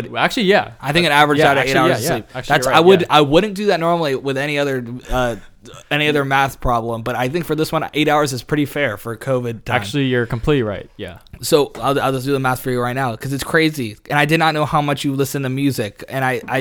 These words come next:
Speaker 2: really forgot how much you listen to music. Hundred twenty thousand minutes. Um, and then
Speaker 1: One twenty-nine, actually, so it's more like one thirty almost.
Speaker 2: So one, let's do one thirty. That's, that's closer. One th-,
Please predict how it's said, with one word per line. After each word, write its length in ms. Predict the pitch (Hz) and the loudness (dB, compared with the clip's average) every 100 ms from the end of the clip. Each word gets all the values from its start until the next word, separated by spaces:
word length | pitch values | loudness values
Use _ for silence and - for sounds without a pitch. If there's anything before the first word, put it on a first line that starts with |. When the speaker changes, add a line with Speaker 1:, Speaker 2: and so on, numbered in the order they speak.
| 127 | 0
Speaker 2:
really 280 | 139 147 131 | 0 0 -2
forgot 460 | - 135 139 135 120 | -4 -2 0 0 0
how 100 | 127 | -2
much 240 | 127 120 | -4 -4
you 80 | 127 | -6
listen 180 | 127 131 | -6 -6
to 60 | |
music. 200 | 131 113 - - - | -6 -8 -12 -20 -6
Hundred 320 | 143 175 196 | 0 4 2
twenty 420 | - 175 170 170 - _ | 2 0 2 0 -4 _
thousand 880 | - - 151 175 185 151 175 170 - | -2 2 6 6 6 4 2 0 -2
minutes. 680 | 143 151 120 117 - - - _ _ _ _ _ _ _ _ - - - | -2 0 -2 -6 -12 -16 -20 _ _ _ _ _ _ _ _ -20 -20 -4
Um, 260 | 139 135 120 | 2 2 2
and 60 | - | -2
then 80 | 139 | -2
Speaker 1:
One 80 | 123 | 0
twenty-nine, 580 | 127 131 117 123 120 107 | 0 0 0 0 -2 -4
actually, 300 | 104 - 107 | -8 -10 -10
so 100 | 113 | -8
it's 100 | - | -6
more 180 | 120 120 | -4 -4
like 120 | 107 | -4
one 240 | 110 101 - _ _ _ | -6 -8 -12 _ _ _
thirty 320 | 110 110 104 95 | -4 -4 -4 -6
almost. 160 | 98 | -2
Speaker 2:
So 100 | 143 | 0
one, 220 | 143 165 135 | 0 0 -2
let's 220 | 143 151 | -4 0
do 100 | 160 | 0
one 180 | 147 139 | 0 -2
thirty. 320 | 143 120 104 | -2 -2 -2
That's, 220 | 110 110 | -6 -6
that's 300 | 117 117 - | -4 -6 -6
closer. 400 | - 107 - 92 | -8 -8 -8 -12
One 240 | 131 143 165 | -6 -4 -4
th-, 160 | - | -6